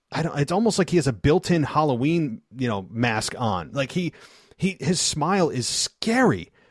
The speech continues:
I don't know what it is. Like when he smiles really big, it's, it's not, I don't know why. It's supposed to be arrogant, but I, I see it, like, frightening.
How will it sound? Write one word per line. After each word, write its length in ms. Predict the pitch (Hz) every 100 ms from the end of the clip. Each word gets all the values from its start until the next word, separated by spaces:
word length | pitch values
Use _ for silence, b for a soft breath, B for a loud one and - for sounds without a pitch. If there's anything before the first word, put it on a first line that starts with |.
| _ -
I 100 | 196
don't 140 | 202
know 100 | 180
what 320 | 135 127 185
it 100 | 196
is. 240 | 208 247 135
Like 100 | 127
when 100 | 147
he 80 | 220
smiles 580 | - 180 180 196 165 110
really 280 | 156 165
big, 400 | 113 120 175 113 b b b b _
it's, 240 | - - -
it's 260 | 151 -
not, 380 | 127 135 196 262 - - - - - -
I 100 | -
don't 160 | 185
know 160 | 139 165
why. 320 | 135 143 - -
It's 180 | 156 -
supposed 360 | 151 196 247 -
to 60 |
be 160 | 170 117
arrogant, 400 | 139 180 220 170
but 120 | 147
I, 100 | 147 -
I 100 | 135
see 260 | 147 - 247
it, 80 | 107
like, 160 | 101
frightening. 520 | - - 202 - 90